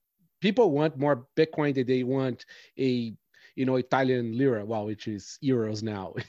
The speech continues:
<laughs> You know what I mean? Like, so, so, like, it's like U S D in the pecking order is, like, U S D and then Bitcoin,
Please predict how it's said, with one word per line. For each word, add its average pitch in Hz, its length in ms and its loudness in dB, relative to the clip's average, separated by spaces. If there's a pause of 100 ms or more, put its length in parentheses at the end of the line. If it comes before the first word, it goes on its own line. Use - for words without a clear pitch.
(120)
<laughs> - 440 -6
You 190 460 4
know 190 100 6
what 190 100 2
I 180 80 4
mean? 156 180 0
Like, 127 200 -2 (400)
so, 175 280 6
so, 190 120 2
like, 170 240 6 (160)
it's 165 180 4
like 175 200 2
U 190 180 4
S 190 140 2
D 170 160 4
in 156 60 4
the 147 80 4
pecking 165 440 2
order 151 360 4
is, 131 100 -2
like, 131 220 0
U 156 180 6
S 147 160 0
D 127 480 2 (260)
and 139 100 -2
then 135 120 2
Bitcoin, 127 400 -2